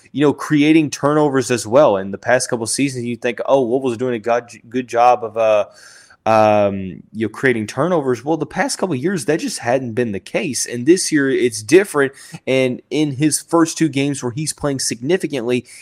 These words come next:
he has an interception in both games. Now, granted, I'm not saying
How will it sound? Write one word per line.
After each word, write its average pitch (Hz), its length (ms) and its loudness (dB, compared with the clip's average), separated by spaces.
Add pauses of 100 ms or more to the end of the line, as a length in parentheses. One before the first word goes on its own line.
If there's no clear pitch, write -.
he 170 200 -4
has 131 260 0
an 110 80 -10
interception - 680 -2
in 104 180 -6
both 101 240 -2
games. 110 320 -4
Now, 98 180 -4
granted, 113 420 -4
I'm 120 140 -2
not 113 180 -4
saying 135 380 -2